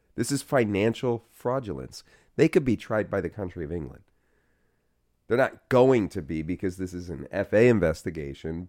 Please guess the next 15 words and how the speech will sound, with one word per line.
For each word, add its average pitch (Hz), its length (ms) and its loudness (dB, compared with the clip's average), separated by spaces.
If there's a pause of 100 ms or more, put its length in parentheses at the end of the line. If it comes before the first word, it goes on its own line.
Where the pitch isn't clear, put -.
but 87 320 -4 (140)
they, 117 160 2 (160)
they're 123 160 2
not, 143 340 0
this 139 180 2
is 131 140 -4
not 107 380 0
the 110 80 -4
same 101 360 -4
thing. 78 380 -8
And 78 160 -6
this 92 140 -4
is 101 120 -8
what 104 160 -2
people, 95 600 -4